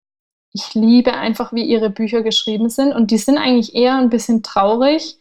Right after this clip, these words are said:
Aber weil es mich so in, in diese Geschichten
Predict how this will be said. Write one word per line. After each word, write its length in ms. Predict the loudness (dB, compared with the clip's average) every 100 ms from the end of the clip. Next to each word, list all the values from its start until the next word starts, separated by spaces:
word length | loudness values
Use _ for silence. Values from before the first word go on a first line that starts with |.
| _ -20 _ _
Aber 240 | 0 2
weil 200 | 0 0
es 140 | 0 4
mich 240 | 2 2
so 300 | 2 4 4
in, 320 | 4 2 0 -6
in 180 | 2 4
diese 260 | 4 2 2
Geschichten 840 | 2 2 0 0 0 4 4 2